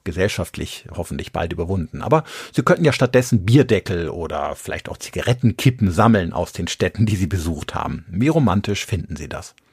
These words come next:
Und Sie können mich auch gerne anrufen, wenn ich sie Ihnen aufhängen soll. Ich komm vorbei und dübel Ihnen alles fein säuberlich an die Wand.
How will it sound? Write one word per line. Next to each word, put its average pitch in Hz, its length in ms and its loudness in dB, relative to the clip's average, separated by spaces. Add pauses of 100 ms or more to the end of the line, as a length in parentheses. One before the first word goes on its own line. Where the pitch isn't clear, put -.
(180)
Und 113 80 4
Sie 147 80 2
können 254 140 6
mich 151 120 6
auch 120 80 -2
gerne 139 240 2
anrufen, 131 540 0 (360)
wenn 113 120 6
ich 110 100 4
sie 123 120 0
Ihnen 110 280 6
aufhängen 82 600 0
soll. 76 200 -10 (160)
Ich - 80 -20
komm 226 140 4
vorbei 135 400 4 (260)
und 92 220 0
dübel 143 280 4
Ihnen 107 280 4
alles 139 260 2
fein 110 360 2
säuberlich 98 500 -2
an 90 120 -6
die 82 120 -6
Wand. - 320 -10